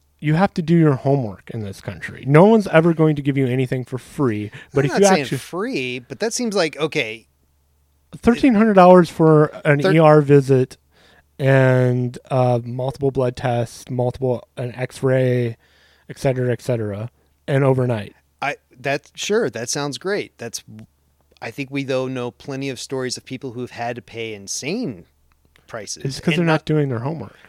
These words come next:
Speaker 2: I don't think it's always homework, man. I really don't, because I've seen hospital bills in the millions working at Centene where I'm like, "Okay, they have cancer and they've gotta get treatment now, and it's millions of dollars at this point."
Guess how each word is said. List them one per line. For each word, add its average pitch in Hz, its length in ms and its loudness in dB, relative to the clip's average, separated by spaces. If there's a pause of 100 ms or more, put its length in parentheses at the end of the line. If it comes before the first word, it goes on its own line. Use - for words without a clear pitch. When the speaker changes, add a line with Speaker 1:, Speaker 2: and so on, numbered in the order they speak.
(160)
Speaker 2:
I 262 100 -8
don't 247 180 -4
think 160 140 -6
it's 143 120 -6
always 131 240 -4
homework, 117 380 -12
man. 95 320 -18
I 147 100 -16
really 165 340 -6
don't, 139 240 -10
because 127 200 -10
I've 160 140 -8
seen 165 200 -8
hospital 151 440 -10
bills 117 480 -8 (340)
in 131 140 -12
the 123 80 -10
millions 117 600 -10
working 110 260 -16
at 101 80 -18
Centene 107 560 -14
where 104 140 -12
I'm 123 100 -8
like, 107 280 -16 (760)
"Okay, 151 320 -4
they 113 140 -8
have 120 180 -10
cancer 120 640 -10 (160)
and 113 280 -14
they've 110 140 -16
gotta 123 220 -8
get 123 120 -12
treatment 120 460 -14
now, 110 380 -14
and 104 540 -18
it's - 220 -16
millions 120 440 -12
of 117 60 -16
dollars 113 400 -8
at - 80 -20
this 98 160 -12
point." - 320 -20